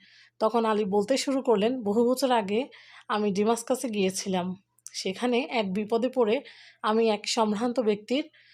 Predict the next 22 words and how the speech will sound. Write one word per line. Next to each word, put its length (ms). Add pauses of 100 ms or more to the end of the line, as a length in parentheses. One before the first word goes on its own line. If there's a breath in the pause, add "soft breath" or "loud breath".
(260 soft breath)
বাড়িতে 320
আশ্রয় 420
নিয়েছিলাম। 680 (340 soft breath)
তিনি 220
আমাকে 480
এক 240
মাস 260
পর্যন্ত 420
তার 220
বাড়িতে 320
থাকার 280
সুযোগ 360
দিয়েছিলেন 600 (400 loud breath)
এবং 320
শেষে 420
আমাকে 380
নিরাপদে 520
বাগদাদে 520
ফিরিয়ে 360
যাওয়ার 380 (440 soft breath)
ব্যবস্থা 400
করেছিলেন। 640